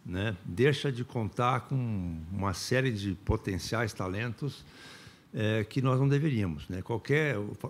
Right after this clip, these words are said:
empresarialmente, qualquer empresa inteligente, ela não pode se dar o luxo de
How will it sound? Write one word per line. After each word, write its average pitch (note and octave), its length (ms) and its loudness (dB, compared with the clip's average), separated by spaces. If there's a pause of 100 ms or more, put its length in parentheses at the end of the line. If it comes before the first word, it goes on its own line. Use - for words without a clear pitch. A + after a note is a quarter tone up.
(220)
empresarialmente, A#2+ 800 4
qualquer B2+ 280 0
empresa C#3 360 2
inteligente, A2+ 640 0
ela B2 100 0
não D3+ 120 0
pode C#3 260 2
se A#2+ 40 -8
dar A2+ 120 2
o G2+ 80 4
luxo A2+ 400 4
de F#2 320 -2